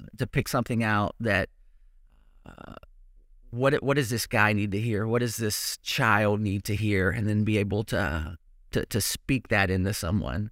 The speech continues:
So I think it's through process of elimination. And then I think also it's through my marriage. So, I mean, my, my beautiful wife, Sarah, is built completely different, and she is absolutely not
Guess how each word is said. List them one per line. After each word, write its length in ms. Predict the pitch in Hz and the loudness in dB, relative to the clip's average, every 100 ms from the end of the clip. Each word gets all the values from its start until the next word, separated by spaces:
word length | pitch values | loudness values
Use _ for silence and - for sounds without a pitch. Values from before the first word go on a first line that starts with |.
| - | -10
So 160 | - - | -8 -4
I 40 | |
think 200 | 123 117 | -2 -2
it's 240 | 101 - | -4 -6
through 180 | - 107 | -4 -4
process 560 | - 123 113 - 101 - | 0 2 2 2 -2 0
of 200 | 110 110 | -2 0
elimination. 840 | 110 110 113 104 110 - 113 98 | 2 2 2 0 -2 -4 -6 -4
And 160 | 104 98 | -2 0
then 220 | 101 101 - _ _ _ _ _ _ _ _ _ _ - - - - | 0 -2 -4 _ _ _ _ _ _ _ _ _ _ -20 -20 -10 -4
I 80 | |
think 180 | - 156 | -2 2
also 280 | 101 135 139 | 2 2 0
it's 160 | - - | -2 -2
through 160 | 123 | 2
my 160 | 110 95 | 4 4
marriage. 600 | 101 98 107 76 82 - | 4 4 2 0 -2 -2
So, 400 | - 95 95 98 | 2 4 4 2
I 20 | |
mean, 500 | 110 95 92 104 92 - | 0 0 0 -4 -8 -10
my, 360 | - 117 117 107 | -2 0 0 0
my 220 | - 107 104 | 0 0 2
beautiful 400 | 98 104 101 107 | 0 0 2 4
wife, 200 | 101 98 | 4 2
Sarah, 280 | 110 104 | 2 2
is 100 | 104 | 2
built 480 | - 107 113 107 92 - - | -2 -2 2 2 0 -6 -4
completely 720 | 98 95 - 117 - 104 98 | -2 -2 -2 -2 0 -2 -2
different, 520 | 98 110 - 131 - | -2 -2 0 0 0
and 200 | 85 90 | -2 -2
she 240 | - 127 117 | 0 2 2
is 200 | 95 - | 2 2
absolutely 640 | 107 107 - 104 107 104 | 2 2 -2 -2 -2 0
not 480 | 101 101 104 104 90 | 0 2 4 4 4